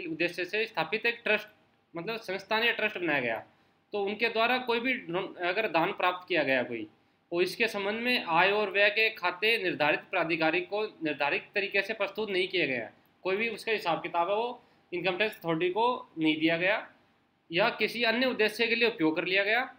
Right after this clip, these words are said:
ठीक है, न तो हिसाब किताब दिया गया, ना कोई उस purpose के लिए यूज़ हुआ हो,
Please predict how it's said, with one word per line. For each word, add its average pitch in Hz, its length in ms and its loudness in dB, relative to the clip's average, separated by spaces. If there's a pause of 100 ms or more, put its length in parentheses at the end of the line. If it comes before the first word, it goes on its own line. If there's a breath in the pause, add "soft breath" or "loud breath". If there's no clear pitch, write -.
(440)
ठीक 247 120 -2
है, 214 140 2
न 196 120 4
तो 208 60 0
हिसाब 160 280 0
किताब 165 240 -2
दिया 185 160 0
गया, 190 200 2
ना 196 160 -2
कोई 196 200 0
उस - 380 -8
purpose 185 340 -2
के 180 60 -6
लिए 185 120 2
यूज़ 165 260 0
हुआ 180 140 2
हो, 185 280 -2